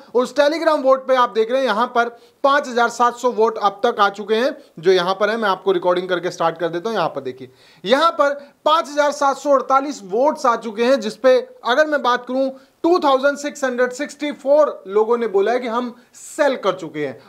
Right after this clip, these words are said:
और वहीं अगर बात करें जिन्होंने सेल नहीं करा, थ्री थाउजेंड प्रॉक्स जिन्होंने सेल नहीं किया। तो गाइस, सीधा तौर पे रेशियो है कि फ़ोर्टी परसेंट लोग तो सेल कर चुके हैं, लेकिन सिक्सटी परसेंट जो यूजर हैं वो इंतजार कर रहे हैं।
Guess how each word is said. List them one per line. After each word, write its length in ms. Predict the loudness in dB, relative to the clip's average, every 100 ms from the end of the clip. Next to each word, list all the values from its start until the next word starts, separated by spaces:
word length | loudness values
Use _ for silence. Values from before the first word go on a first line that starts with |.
| 0
और 120 | 2
वहीं 280 | 2 0 0
अगर 160 | 0 2
बात 240 | 2 0
करें 180 | -2 -4
जिन्होंने 320 | -4 -2 -2 -2
सेल 240 | 0 -2
नहीं 100 | -2
करा, 180 | -2 -2
थ्री 240 | -4 -8 -6
थाउजेंड 400 | -4 0 -2 -2 -8 _
प्रॉक्स 320 | 0 0 -4 -8
जिन्होंने 400 | -6 -4 -4 -6
सेल 320 | -2 -2 -2
नहीं 240 | -4 -6 -8
किया। 240 | -12 -12 -14 _ _ -8
तो 80 |
गाइस, 320 | -2 0 0 -4 -18 _
सीधा 300 | -8 -4 0 2
तौर 200 | 2 2
पे 80 | 0
रेशियो 280 | 0 0
है 80 | -2
कि 100 | -2
फ़ोर्टी 300 | -2 -2 -2
परसेंट 260 | -4 -4 -2
लोग 280 | -2 -2 -2
तो 100 | -4
सेल 300 | -2 -2 -2
कर 180 | -2 -4
चुके 240 | -4 -8
हैं, 220 | -6 -6 -8 -12 -4
लेकिन 400 | 0 0 -2 -6
सिक्सटी 420 | -6 -8 -6 -6
परसेंट 380 | -4 -2 -4 -4
जो 100 | -6
यूजर 440 | -4 -4 0 0
हैं 100 | 0 -4
वो 240 | -2 -2
इंतजार 500 | -2 -4 0 2 0
कर 180 | -2 -4
रहे 120 | -4
हैं। 200 | -8 -12